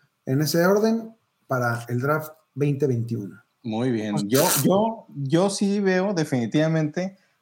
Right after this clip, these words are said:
Speaker 2: eh, a Justin Fields lanzándole a los motoladrones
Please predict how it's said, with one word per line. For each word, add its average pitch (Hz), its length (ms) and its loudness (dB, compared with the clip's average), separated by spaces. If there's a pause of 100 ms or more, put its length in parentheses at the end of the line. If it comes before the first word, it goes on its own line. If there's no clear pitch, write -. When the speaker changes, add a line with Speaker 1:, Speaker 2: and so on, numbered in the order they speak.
(220)
Speaker 2:
eh, 101 460 -2
a 101 340 2
Justin 139 340 4
Fields 143 340 4
lanzándole 127 680 2
a 120 80 4
los 107 180 2
motoladrones 113 1000 -2